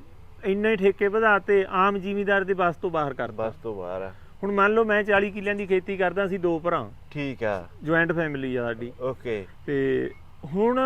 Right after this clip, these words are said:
Speaker 1: ਬਾਹਰ ਆ, ਮੰਨ ਲਓ ਕੋਈ ਤੁਹਾਡਾ ਭਰਾ ਬਾਹਰ ਹੈ, ਉਹ
Speaker 2: ਹਾਂਜੀ।
Speaker 1: ਅਗਲਾ ਕਹਿੰਦਾ, "ਯਾਰ, ਪਚੱਤਰ ਤਾਂ ਫਲਾਣਾ ਦਿੰਦਾ।"
Speaker 2: ਹਾਂਜੀ।
Speaker 1: ਤੁਸੀਂ ਐਂ ਤਾਂ ਪੁੱਛ ਲਓ ਵੀ ਉਹ ਪਾਉਂਦਾ ਕੀ ਆ?
Speaker 2: ਪਾਉਂਦਾ ਕੀ ਆ?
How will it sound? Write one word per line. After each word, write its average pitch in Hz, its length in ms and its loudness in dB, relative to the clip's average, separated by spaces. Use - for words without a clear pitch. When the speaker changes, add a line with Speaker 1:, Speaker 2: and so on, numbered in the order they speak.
Speaker 1:
ਬਾਹਰ 185 420 4
ਆ, 254 100 4
ਮੰਨ 226 180 0
ਲਓ 214 180 4
ਕੋਈ 214 300 0
ਤੁਹਾਡਾ 185 280 4
ਭਰਾ 208 240 2
ਬਾਹਰ 165 280 2
ਹੈ, 147 260 -2
ਉਹ 131 40 -8
Speaker 2:
ਹਾਂਜੀ। 139 140 4
Speaker 1:
ਅਗਲਾ 233 260 4
ਕਹਿੰਦਾ, 247 200 0
"ਯਾਰ, 254 140 2
ਪਚੱਤਰ 254 380 -2
ਤਾਂ 214 120 4
ਫਲਾਣਾ 175 320 2
ਦਿੰਦਾ।" 156 360 -2
Speaker 2:
ਹਾਂਜੀ। 120 480 -4
Speaker 1:
ਤੁਸੀਂ 208 220 -2
ਐਂ 202 180 2
ਤਾਂ 202 140 2
ਪੁੱਛ 196 240 -6
ਲਓ 208 100 2
ਵੀ 226 120 0
ਉਹ 247 60 0
ਪਾਉਂਦਾ 190 380 2
ਕੀ 180 200 -2
ਆ? 185 300 4
Speaker 2:
ਪਾਉਂਦਾ 131 360 2
ਕੀ 101 260 -10
ਆ? 90 140 -10